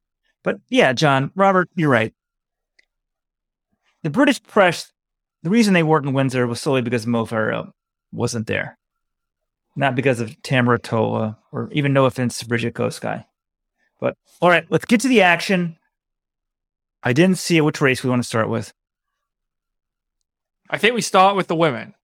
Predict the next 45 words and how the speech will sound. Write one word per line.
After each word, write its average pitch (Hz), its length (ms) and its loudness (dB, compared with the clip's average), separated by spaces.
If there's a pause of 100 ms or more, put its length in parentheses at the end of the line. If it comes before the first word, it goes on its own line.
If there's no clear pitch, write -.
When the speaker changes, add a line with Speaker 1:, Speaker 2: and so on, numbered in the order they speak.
(240)
Speaker 2:
because 147 320 -2
that 147 240 2
is 139 160 -10
the 135 500 -4 (960)
bigger 151 240 0
takeaway 139 560 -2
for 131 140 -8
me, 131 260 -4
is - 440 -10 (100)
this 160 180 -2
is 147 140 -8
the 151 160 0
arrival. 135 800 0
We 262 180 6
already 175 240 4
knew 143 280 2
Yalan 139 280 0
Zerfi 139 360 -4
Halor 139 420 -2 (800)
when 151 120 -10
she 156 200 -6
debuts 151 520 0
with 147 140 -8
the 139 80 -12
two 143 200 -6
seventeen 139 500 -8
twenty-three 135 420 -6
in 123 80 -6
Hamburg. 135 640 -2
She's 135 220 -6
run 147 160 0
sixty-three 147 500 -8
fifty-one 139 520 -2
for 139 80 -4
the 127 100 -2
half 135 360 2
and 131 100 -12
twenty-nine 135 440 -2
fourteen 131 460 -6
for 131 80 -12
ten 135 240 -4
K 135 140 -4
on 131 100 -2
the 131 80 -4
roads. 135 460 -4